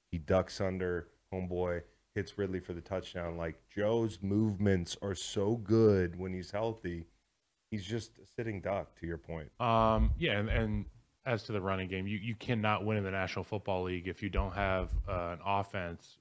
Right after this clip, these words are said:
Speaker 2: predicated on the run game.
Speaker 1: Yeah.
Speaker 2: And I, I know that there's examples that prove otherwise, but in large part,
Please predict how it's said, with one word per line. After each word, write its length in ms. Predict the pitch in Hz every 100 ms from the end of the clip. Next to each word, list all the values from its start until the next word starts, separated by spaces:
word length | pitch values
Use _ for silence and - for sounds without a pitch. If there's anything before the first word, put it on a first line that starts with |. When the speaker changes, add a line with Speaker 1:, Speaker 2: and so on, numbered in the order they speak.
| _ _
Speaker 2:
predicated 800 | - 117 107 101 95 85 85 80 -
on 320 | 95 90 85
the 80 | 85
run 320 | 82 92 87
game. 260 | 80 80 73 -
Speaker 1:
Yeah. 180 | 85 82 78 -
Speaker 2:
And 120 | 110
I, 180 | 107 107
I 240 | 120 123 123
know 180 | 127 123
that 120 | 110
there's 200 | 113 104
examples 500 | 98 110 104 - 90
that 80 | 92
prove 240 | - 90
otherwise, 560 | 90 87 87 80 85 - -
but 180 | 90 82 _ _ _ _ _ 113
in 180 | 95
large 360 | 95 104 98 -
part, 340 | 104 90 82